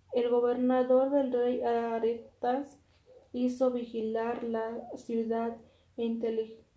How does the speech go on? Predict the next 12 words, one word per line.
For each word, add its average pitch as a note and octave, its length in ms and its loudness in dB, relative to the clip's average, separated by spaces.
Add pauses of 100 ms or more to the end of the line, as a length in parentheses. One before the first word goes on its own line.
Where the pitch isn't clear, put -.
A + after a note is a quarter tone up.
(280)
intención A#3 920 -6
a, A#3 260 -8 (1500)
de A#3 340 6
apresarme, A#3 880 -4 (840)
y B3+ 220 -2
tuvo D4 320 2
que C4+ 120 6
ser B3 420 0
descolgado A3+ 880 -2
por A3+ 180 0
una A3 260 -4
aven-, A3+ 500 -8